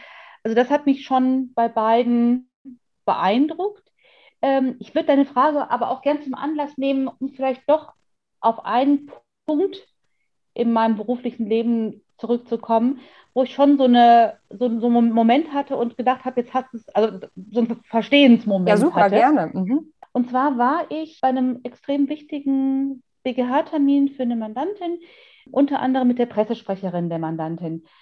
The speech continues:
Speaker 1: die ihrerseits, oh, ich hoffe, ich sag's nicht falsch, in Genderwissenschaften promoviert hatte,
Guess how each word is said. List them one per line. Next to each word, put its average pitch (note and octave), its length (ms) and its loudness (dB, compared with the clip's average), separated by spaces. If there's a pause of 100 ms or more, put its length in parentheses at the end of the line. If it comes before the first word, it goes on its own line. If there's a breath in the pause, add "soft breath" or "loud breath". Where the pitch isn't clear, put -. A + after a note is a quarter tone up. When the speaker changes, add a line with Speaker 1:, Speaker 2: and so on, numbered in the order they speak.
(360 soft breath)
Speaker 1:
die A#3+ 300 -4
ihrerseits, B3+ 720 -2 (540)
oh, D#3+ 200 -10
ich C#3+ 100 -18
hoffe, G#3 200 -2
ich G#3+ 100 -6
sag's A3 220 -6
nicht A#3 220 -8
falsch, A3+ 380 -2 (500 loud breath)
in B3+ 520 0
Genderwissenschaften G#3+ 1300 2
promoviert F3 560 -4
hatte, G#3 360 -4